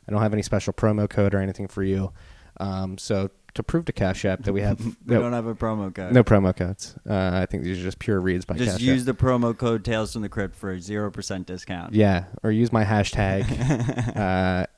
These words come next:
Speaker 1: hashtag Marty Bent if, if you can somehow do that.
Speaker 2: Oh, that's a good idea.
Speaker 1: Um, but if you
Speaker 2: Or,
Speaker 1: can't officially
Speaker 2: or hashtag Matt Odell, that'd be nice.
Speaker 1: Yeah, that as well. Uh, either or. We're, this is a two-man team here.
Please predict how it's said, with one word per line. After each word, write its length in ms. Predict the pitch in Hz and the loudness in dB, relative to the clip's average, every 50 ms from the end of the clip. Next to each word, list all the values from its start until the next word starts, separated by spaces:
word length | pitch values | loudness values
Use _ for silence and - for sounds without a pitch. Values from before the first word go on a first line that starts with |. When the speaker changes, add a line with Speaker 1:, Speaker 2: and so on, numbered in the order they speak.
| - - _ - | -20 -12 _ -2
Speaker 1:
hashtag 640 | - 113 107 95 98 - - - 104 95 95 95 98 | 0 0 2 0 0 -2 -2 -2 -2 0 -2 -2 -2
Marty 320 | 98 98 95 92 92 92 | 0 0 0 2 0 0
Bent 320 | 90 92 90 90 92 - - - - - | -2 -2 -2 -2 -4 -6 -8 -14 -14 -10
if, 140 | 104 101 - - - - - | -8 -8 -8 -10 -12 -12 -10
if 200 | 95 95 - 98 | -10 -8 -6 -8
you 60 | 95 | -8
can 140 | - 87 92 | -6 -6 -6
somehow 400 | - - 104 98 92 101 92 90 | -4 -4 -4 -2 -2 -2 -2 -2
do 180 | 87 95 95 | 0 0 0
that. 280 | 90 92 92 92 - - - - 92 | 0 0 -2 -2 -4 -6 -10 -16 -18
Speaker 2:
Oh, 60 | 92 | -16
that's 180 | 92 104 - - | -16 -16 -16 -16
a 40 | 85 | -18
good 140 | 90 87 | -16 -16
idea. 260 | 87 87 87 90 87 - | -14 -14 -12 -6 -2 2
Speaker 1:
Um, 560 | 107 98 98 98 95 95 95 95 98 - - - | 2 4 4 4 4 4 2 2 0 -2 -2 0
but 80 | - 156 | 0 2
if 80 | 151 | 2
you 60 | 101 | 2
Speaker 2:
Or, 40 | 95 | 2
Speaker 1:
can't 160 | - 190 196 | 4 4 4
officially 560 | 196 - - 160 - - 147 139 131 127 127 117 | 4 4 2 2 2 4 4 6 6 6 4 2
Speaker 2:
or 40 | |
hashtag 500 | - 117 98 95 90 - - 101 95 90 90 | 0 -2 -4 -4 -6 -8 -8 -8 -8 -8 -6
Matt 220 | 95 92 92 87 | -6 -6 -6 -6
Odell, 340 | 87 87 82 90 90 90 90 | -8 -8 -8 -8 -10 -10 -10
that'd 180 | 95 90 90 - | -12 -14 -14 -12
be 80 | 92 90 | -12 -12
nice. 340 | 90 90 92 90 - - - | -12 -12 -12 -12 -14 -8 -2
Speaker 1:
Yeah, 200 | - 123 120 104 98 | 2 4 4 4 4
that 160 | 101 101 104 | 4 4 4
as 100 | 104 101 | 6 6
well. 300 | 110 110 98 92 - - - 117 - | 6 6 6 4 0 -4 -8 -6 -2
Uh, 300 | 85 95 92 92 95 - | 0 0 2 2 2 2
either 240 | - 123 123 127 101 | 4 4 6 6 6
or. 260 | - 92 92 98 110 - - - - - - - - - | 6 4 2 2 -2 -6 -18 -20 -20 -20 -20 -18 -10 -6
We're, 120 | - 98 | -4 -2
this 160 | 98 95 - | -2 -2 0
is 100 | - 95 | 0 0
a 60 | 95 95 | 0 0
two-man 380 | - - 113 107 98 90 90 | -2 0 0 0 2 0 -2
team 240 | 90 - 87 85 90 | -2 -4 -6 -4 -4
here. 280 | 101 92 90 98 101 | -4 -4 -4 -4 -8